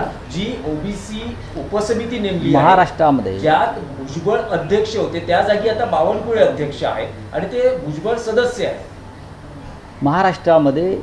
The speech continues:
Speaker 2: महाराष्ट्र जातीपातीमध्ये इतका कधीच फाटला गेला नव्हता.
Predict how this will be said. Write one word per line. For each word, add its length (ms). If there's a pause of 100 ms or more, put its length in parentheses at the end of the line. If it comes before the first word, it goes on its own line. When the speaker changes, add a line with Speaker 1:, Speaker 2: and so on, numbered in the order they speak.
(100)
Speaker 2:
महाराष्ट्र 580
जातीपातीमध्ये 1040
इतका 260
कधीच 360
फाटला 280
गेला 280
नव्हता. 300